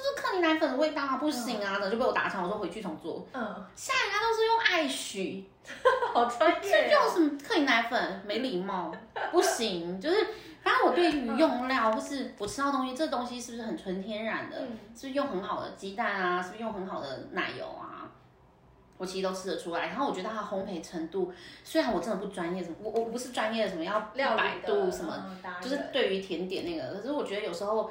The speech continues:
Speaker 1: 那个火候有没有到位啊，然后什么，其实我是吃得出来的。
Speaker 2: 嗯。
Speaker 1: 但我本人没有那么的懂，可以告诉你，哎，应该要开一百八十度烘焙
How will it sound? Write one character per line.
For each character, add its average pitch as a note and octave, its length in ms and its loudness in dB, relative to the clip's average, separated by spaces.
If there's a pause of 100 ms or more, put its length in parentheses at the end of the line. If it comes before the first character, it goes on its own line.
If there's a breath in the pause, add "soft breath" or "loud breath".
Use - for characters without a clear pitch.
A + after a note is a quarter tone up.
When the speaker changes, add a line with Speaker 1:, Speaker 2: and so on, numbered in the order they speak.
(120)
Speaker 1:
那 B3 100 -4
个 A3+ 80 -6
火 E3+ 240 2
候 F3+ 180 0
有 F3 100 0
没 E3 40 -2
有 G#3+ 60 -2
到 G#3+ 260 2
位 G3+ 260 2
啊， F3 420 -2
然 E3+ 120 -4
后 G#3+ 60 -4
什 A3 120 -8
么， D#3+ 60 -4
其 B3 140 -8
实 C#4 80 -2
我 G3 80 0
是 A3+ 100 -4
吃 A3+ 220 -8
得 F3 100 -6
出 E3+ 240 -8
来 - 260 -8
的。 - 180 -10
Speaker 2:
嗯。 B3 260 -6
Speaker 1:
但 E4 100 6
我 - 60 0
本 F3+ 100 0
人 F3 360 0
没 B3+ 100 2
有 B3 60 2
那 A#3 60 0
么 A3 120 -2
的 F3 320 -4 (200)
懂， F3 240 -4
可 G3 60 -6
以 F#3+ 60 -6
告 G3 100 -2
诉 F#3+ 60 -2
你， F#3 100 -4
哎， - 60 -2
应 A3+ 180 -2
该 A3 80 2
要 G#3+ 80 6
开 F3+ 240 2 (280)
一 - 60 -4
百 F#3+ 80 -4
八 D#3 80 -4
十 E3 140 -10
度 D#3 180 -12
烘 F3 220 -6
焙 F3+ 240 -6